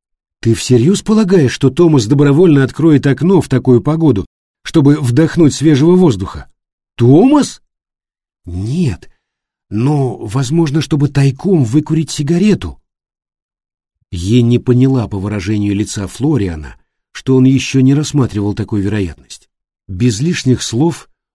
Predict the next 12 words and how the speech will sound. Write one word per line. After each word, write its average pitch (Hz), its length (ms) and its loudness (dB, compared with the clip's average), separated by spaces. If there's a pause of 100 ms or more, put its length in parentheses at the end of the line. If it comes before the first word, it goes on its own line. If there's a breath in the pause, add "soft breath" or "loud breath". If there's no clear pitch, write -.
Флориан 143 640 0
развернулся 127 960 0 (280 soft breath)
и 156 120 0
пошёл 160 420 -4
обратно 143 400 -2
на 139 100 2
второй 139 340 -2
этаж, 107 460 -4 (380)
но 107 200 0
на 110 200 0
этот 175 340 0
раз 90 320 -8